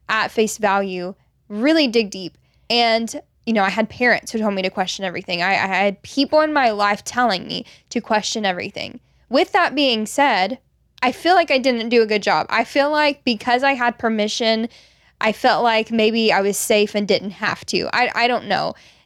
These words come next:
And so <sighs> I've read the Bible. I've led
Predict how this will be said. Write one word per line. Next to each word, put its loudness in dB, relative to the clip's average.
And 2
so 2
<sighs> -12
I've 0
read 4
the 4
Bible. 2
I've 0
led 0